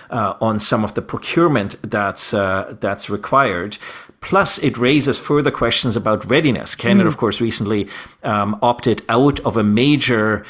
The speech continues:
Speaker 2: Yeah.
Speaker 1: um, air, particular logistics exercise in
Speaker 2: Well,
Speaker 1: Germany
Speaker 2: well,
Speaker 1: because we
Speaker 2: did
Speaker 1: simply
Speaker 2: we opt
Speaker 1: didn't
Speaker 2: out,
Speaker 1: have
Speaker 2: or
Speaker 1: the
Speaker 2: were we not
Speaker 1: commitments.
Speaker 2: in-, were we not invited?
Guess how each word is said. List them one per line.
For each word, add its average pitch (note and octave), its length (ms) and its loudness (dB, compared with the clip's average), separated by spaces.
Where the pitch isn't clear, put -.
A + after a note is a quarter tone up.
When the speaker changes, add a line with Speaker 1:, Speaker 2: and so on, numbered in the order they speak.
Speaker 2:
Yeah. E3 180 -2
Speaker 1:
um, G#2 320 -4
air, B2 340 2
particular G#2 440 -4
logistics A2 560 0
exercise G2+ 760 0
in - 160 2
Speaker 2:
Well, C#4+ 80 6
Speaker 1:
Germany - 320 4
Speaker 2:
well, - 100 0
Speaker 1:
because A#3 160 2
we A#3 120 0
Speaker 2:
did B3 120 4
Speaker 1:
simply C#4+ 180 6
Speaker 2:
we B3 60 8
opt C4 140 6
Speaker 1:
didn't C4 120 8
Speaker 2:
out, - 40 8
Speaker 1:
have G#4+ 80 4
Speaker 2:
or - 20 6
Speaker 1:
the B3 80 6
Speaker 2:
were A3+ 60 4
we A3+ 100 6
not G#3 220 4
Speaker 1:
commitments. G3 280 -4
Speaker 2:
in-, F#3 120 -8
were G3 100 0
we G3 100 2
not F#3+ 200 0
invited? E3 520 -2